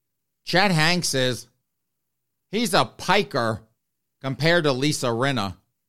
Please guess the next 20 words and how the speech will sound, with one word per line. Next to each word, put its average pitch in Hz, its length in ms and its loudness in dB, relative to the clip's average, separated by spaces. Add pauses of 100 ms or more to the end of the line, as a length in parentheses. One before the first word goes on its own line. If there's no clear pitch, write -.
(600)
who's 160 180 0
only 208 300 4
famous 170 600 0
for 131 180 -2
being 135 380 0
a, 120 160 -2 (640)
a 135 120 -2
catty, 185 720 0 (560)
narcissistic, 160 1040 0 (680)
backstabbing 175 920 0 (380)
biatch 160 640 2 (680)
on 147 140 -2
a 135 80 0
fake 185 400 0
reality 160 560 2
show. 98 400 -4 (1400)
But 151 160 0
in 160 160 4
her 208 280 6
world 143 480 2